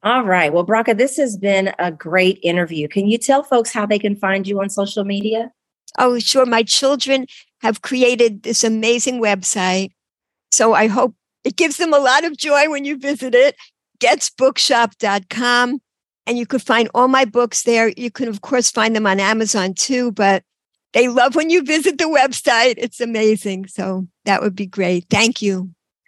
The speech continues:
Speaker 1: Perfect. I will make sure that that is in the show notes. And if someone wants to take things further with you, learn more from you, whether it's the book for adults or whether it's book, books for children that they know, is that the best way for people to take things further with you, is to get the books?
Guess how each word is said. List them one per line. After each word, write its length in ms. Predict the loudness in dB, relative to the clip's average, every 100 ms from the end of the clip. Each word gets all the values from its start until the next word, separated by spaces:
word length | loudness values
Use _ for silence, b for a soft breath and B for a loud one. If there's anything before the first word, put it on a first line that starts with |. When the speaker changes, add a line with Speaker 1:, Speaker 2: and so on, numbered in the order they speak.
| _ -2
Speaker 1:
Perfect. 460 | 0 2 2 0 0
I 140 | 0
will 220 | 2 2
make 240 | 4 2 0
sure 340 | -4 -2 0
that 200 | -2 0
that 220 | 2 2
is 200 | 2 -2
in 220 | -4 -4 -2
the 100 | -4
show 280 | 0 0
notes. 360 | 2 0 -2 -2
And 160 | 0 0
if 80 | 0
someone 460 | 0 2 2 2
wants 280 | 2 0 0
to 120 | -6
take 320 | -6 -4 -4
things 260 | -2 -2 -2
further 340 | 0 0 0
with 160 | -2 -2
you, 240 | 0 0
learn 360 | 2 2 2 2
more 180 | 0 -2
from 240 | -4 -4
you, 160 | -2 0
whether 300 | 0 0 0
it's 180 | -2 -6 B B _
the 80 | 0
book 260 | 2 0
for 160 | 2 2
adults 420 | 2 2 0 -2
or 60 | -2
whether 280 | 0 0 0
it's 160 | -2
book, 300 | -2 -4 -4 -12 -18
books 260 | -4 -2 -2
for 100 | -4
children 480 | -4 -2 -2 0 0
that 140 | 0
they 160 | 0 0
know, 420 | 0 0 0 -2 B B
is 160 | -2 2
that 200 | 2 0
the 80 | 0
best 320 | 2 0 0
way 240 | 0 0 0
for 160 | -6
people 320 | -6 -6 -6
to 100 | -8
take 260 | -4 -4 -2
things 220 | -6 -8
further 260 | -4 -2 -2
with 160 | -4
you, 120 | -2 -4
is 80 |
to 100 | -4
get 180 | -6 -6
the 60 | -2
books? 540 | 0 0 -2 -12 -14